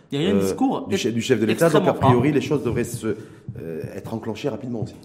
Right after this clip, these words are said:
Speaker 1: Devrait être enclenché rapidement,
Speaker 2: Avant
Speaker 1: oui,
Speaker 2: deux mille vingt-quatre,
Speaker 1: mais le
Speaker 2: à mon avis.
Speaker 1: débat, oui, mais le débat prendrait beaucoup de temps, je pense.
Speaker 2: Pourquoi pas de débat politique sur la Moudawana, euh,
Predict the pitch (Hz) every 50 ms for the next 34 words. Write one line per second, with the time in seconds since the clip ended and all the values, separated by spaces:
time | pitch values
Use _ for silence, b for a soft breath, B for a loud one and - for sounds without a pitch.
0 | - - - 139 131 170 185 175 214 233 330 - - - 208 - 208 220 214 202
1 | - 214 156 165 165 - - 196 - - - - 139 135 - - 262 214 185 160
2 | 135 170 160 - 170 160 - 143 151 196 214 - - 170 185 180 160 143 139 131
3 | 127 120 135 - 156 160 160 - - 143 131 117 110 135 131 127 127 - 135 -
4 | - 113 113 113 104 101 - - 123 - 160 - - 139 117 127 117 123 120 -
5 | 110 101 - 104 - - 92 82 85 87 87 80 78 76 76 76 - - - -
6 | - _ _ _ _ - - 73 73 69 65 62 55